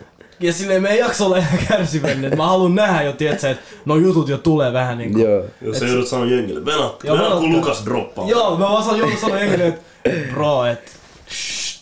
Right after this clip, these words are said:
Speaker 1: et
Speaker 3: Joo.
Speaker 1: venä vaan. <laughs>
Speaker 2: Yeah, the unreleased, the unreleased. Toi on se, että kaikilla frendeillä, n-, niillä on,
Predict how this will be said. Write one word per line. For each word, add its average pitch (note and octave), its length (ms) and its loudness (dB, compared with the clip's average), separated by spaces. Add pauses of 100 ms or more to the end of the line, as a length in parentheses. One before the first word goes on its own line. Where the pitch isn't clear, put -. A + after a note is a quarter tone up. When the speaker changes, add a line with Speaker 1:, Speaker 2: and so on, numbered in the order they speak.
(100)
Speaker 1:
et - 100 -8
Speaker 3:
Joo. B2+ 100 0
Speaker 1:
venä D#3+ 100 0 (140)
vaan. - 260 -4 (240)
<laughs> A#3 320 0
Speaker 2:
Yeah, A2 220 4
the F#2+ 120 2
unreleased, B2 680 4
the G2 80 0
unreleased. A#2 560 2
Toi B2 220 4
on A2+ 60 0
se, A#2 140 2
että G2 160 -6
kaikilla A#2+ 320 0
frendeillä, A#2 560 2 (760)
n-, A2 460 2
niillä B2 280 4
on, A2 100 0